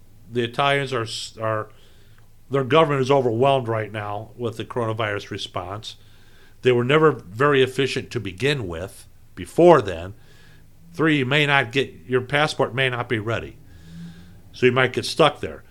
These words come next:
Now, let's say you get there, it's not ready, this will be ready in a few days. So the few days passes, what happens? Oh, here's something new and interesting. All travel to and from Italy has been banned until further notice by the United States.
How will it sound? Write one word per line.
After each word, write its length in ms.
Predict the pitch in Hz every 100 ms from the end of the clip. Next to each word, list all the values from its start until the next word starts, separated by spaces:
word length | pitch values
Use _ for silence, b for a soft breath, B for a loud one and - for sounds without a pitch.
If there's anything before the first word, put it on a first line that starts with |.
| b b b b - - - - - - -
Now, 140 | 123 131
let's 240 | 156 151
say 140 | -
you 180 | 147 143
get 260 | 127 185 185
there, 380 | 170 165 165 -
it's 240 | - 110 143
not 220 | 151 131
ready, 260 | 147 151 143
this 200 | 135 147
will 80 |
be 100 | 135
ready 180 | 139 139
in 80 | 127
a 60 | 123
few 200 | 123 120
days. 380 | 127 104 82 - b b
So 160 | -
the 60 | 131
few 200 | - 156
days 300 | 147 160 151
passes, 640 | - 190 190 185 139 131 b b b -
what 200 | 131 151
happens? 540 | 151 156 151 107 80 - b b -
Oh, 460 | 160 170 123 78 b b -
here's 320 | - 175 170
something 360 | 151 120 123 110
new 200 | 117 110
and 80 |
interesting. 600 | 113 113 113 - 120 127 - b b b - - -
All 240 | 127 147
travel 400 | - 160 147 139
to 180 | 127 156
and 100 | 151
from 240 | - 147 135
Italy 220 | 139 131
has 100 | 113
been 240 | 131 113
banned 520 | 113 131 123 101 87 -
until 260 | 107 110 117
further 340 | 113 123 113
notice 360 | 110 117 110 92
by 160 | - 98
the 80 |
United 300 | 98 98 92
States. 420 | - - 90 -